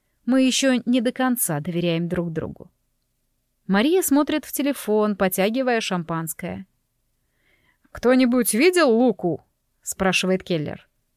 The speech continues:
Мария бросает на меня убийственный взгляд, но в этот момент входит Лука. Я с ужасом замечаю темно-красный след от помады в уголке его рта. Келлер, должно быть, тоже это видит, поскольку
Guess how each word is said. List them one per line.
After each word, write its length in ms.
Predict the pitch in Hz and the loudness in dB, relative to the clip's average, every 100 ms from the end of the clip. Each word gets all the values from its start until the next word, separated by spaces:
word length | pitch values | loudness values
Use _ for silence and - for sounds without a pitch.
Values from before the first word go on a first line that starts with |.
| _ | _
Мария 340 | 196 277 370 320 | -4 0 0 2
бросает 480 | 269 240 294 277 | 2 2 2 2
на 40 | 233 | 0
меня 220 | 240 254 | 0 0
убийственный 500 | 208 247 - 214 202 | 0 -2 -2 0 0
взгляд, 480 | 175 175 233 294 185 | -2 0 0 0 -2
но 360 | 190 208 190 | -2 0 -2
в 80 | 180 | 0
этот 340 | 196 269 294 - | -2 -2 -4 -2
момент 500 | 247 226 208 240 - | 0 0 -2 -4 -6
входит 440 | - 220 220 233 | -4 -2 -2 -4
Лука. 400 | 262 262 311 277 _ _ _ _ _ | -6 -4 -4 -4 _ _ _ _ _
Я 200 | 220 240 | -4 -2
с 120 | 233 | -2
ужасом 440 | 269 262 262 - 214 | -2 -2 -2 0 0
замечаю 600 | 190 214 - 220 233 190 | 2 0 0 0 2 0
темно-красный 640 | 208 202 208 226 226 233 | 0 -2 -2 -2 -2 -2
след 260 | 220 262 262 | -2 -2 -2
от 140 | 180 | -4
помады 500 | - 208 240 285 202 | -2 0 2 0 2
в 80 | 190 | 0
уголке 460 | 196 214 226 254 240 | 2 2 2 0 0
его 260 | 226 233 240 | 2 0 0
рта. 300 | - 170 - _ _ _ _ _ _ _ _ _ | -2 -6 -8 _ _ _ _ _ _ _ _ _
Келлер, 460 | - 208 196 185 185 | 0 2 4 2 0
должно 500 | 196 190 185 180 208 | -2 0 2 2 2
быть, 240 | 196 226 | 2 0
тоже 300 | - 185 160 | 2 0 0
это 140 | 156 165 | -2 -2
видит, 340 | 196 220 190 | -2 0 0
поскольку 560 | 190 190 214 208 208 | 0 0 0 0 0